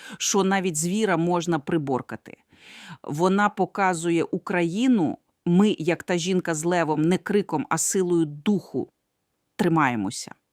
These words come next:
І, е, союзники то бачать, вони розуміють, е, що з нами треба не сюсюкатись, а рахуватись. То означає, що завдяки нашій стійкості та сміливості вони можуть справді,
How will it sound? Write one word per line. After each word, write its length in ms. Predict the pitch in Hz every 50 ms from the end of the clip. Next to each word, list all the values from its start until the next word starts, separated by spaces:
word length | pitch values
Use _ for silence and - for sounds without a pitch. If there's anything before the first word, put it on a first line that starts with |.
| _ _ _ _ _ _ _ _ _ _ _ _ _ _ -
І, 360 | 185 185 180 180 175 170 - -
е, 460 | - 175 175 170 170 165 160 160 160 156
союзники 720 | - - - 208 180 165 208 220 208 180 185 160 - 160
то 160 | 143 - 170 156
бачать, 480 | 139 151 139 113 - - 123 110 -
вони 280 | 151 156 160 180 202 196
розуміють, 800 | 196 180 156 165 180 170 175 190 196 196 180 170 156 151 - - 160
е, 300 | 156 151 147 143 139 139
що 180 | - - 180
з 80 | 156 147
нами 240 | 180 180 180 170 151
треба 320 | - - 180 156 160 156
не 140 | 156 165 170
сюсюкатись, 760 | 170 - 175 160 - - 233 226 - 165 - - 160 - 180
а 100 | 151 156
рахуватись. 800 | 156 147 - - 165 143 151 143 117 110 - - 85 - -
То 120 | - - 135
означає, 560 | 135 147 160 151 151 - - 180 170 156 147
що 200 | - - 180 156
завдяки 460 | 143 170 151 143 143 170 - - 185
нашій 320 | 170 165 160 - - 160 156
стійкості 600 | - - - - 190 147 - 151 143 - - 151
та 140 | 139 - 147
сміливості 760 | - - - 151 143 156 180 196 165 151 135 - - 151 - - - - - - - -
вони 260 | - 156 170 165 180 180
можуть 340 | 180 170 160 170 160 -
справді, 580 | - - - 175 180 175 170 160 147 160 -